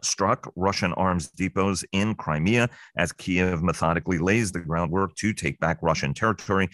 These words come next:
as tensions continue to rise over Russians, Russia's use of a seized Ukrainian nuclear power plant in Zap-, Zaporizhia,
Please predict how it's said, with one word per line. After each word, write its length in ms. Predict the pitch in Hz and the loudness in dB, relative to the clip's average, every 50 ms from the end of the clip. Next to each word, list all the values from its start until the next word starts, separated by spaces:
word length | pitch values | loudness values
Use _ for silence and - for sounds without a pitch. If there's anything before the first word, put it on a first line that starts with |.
| - - - _ | -8 -20 -12 _
as 140 | - - - | -8 -8 -6
tensions 420 | - - 107 107 - - 92 90 | 0 0 0 2 2 0 0 0
continue 380 | - - 85 80 - 87 90 90 | 0 -2 -4 -2 0 0 0 2
to 80 | 82 87 | 0 0
rise 340 | 82 78 78 80 85 85 | 0 0 2 0 0 0
over 220 | 90 78 76 90 85 | -2 -2 -2 -2 0
Russians, 480 | 80 85 80 - 90 90 82 71 - 78 80 - _ | 0 0 0 0 -2 -2 -2 -4 -6 -8 -10 -8 _
Russia's 460 | 80 80 95 117 - - 95 - 73 | 0 0 2 2 2 0 0 0 0
use 300 | 76 85 101 101 - - | 0 0 0 2 0 0
of 200 | - - 92 85 | 0 0 0 0
a 140 | 90 90 90 | 0 0 0
seized 720 | 85 - - - - 131 147 165 147 107 92 87 82 - _ - - - - - _ | 0 0 0 0 0 0 0 2 2 2 0 -2 -4 -8 _ -20 -20 -20 -20 -12 _
Ukrainian 600 | - 85 80 - - 135 190 208 190 117 85 82 | -4 -4 -4 0 2 2 4 4 4 4 4 4
nuclear 360 | 82 85 80 - 82 80 80 | 2 0 -2 -2 -2 0 0
power 260 | 78 - 82 71 73 76 | 0 0 -2 -2 -2 -2
plant 380 | - - 73 87 110 131 - - | -2 0 0 0 0 0 -4 -2
in 300 | - 87 92 95 98 95 | -2 0 0 0 0 -2
Zap-, 240 | 73 - 85 76 - _ _ 80 | -2 -2 -2 -2 -2 _ _ -4
Zaporizhia, 760 | 71 82 78 80 78 78 82 110 127 117 - 117 113 113 | -2 -2 0 0 0 0 2 2 2 2 4 2 2 0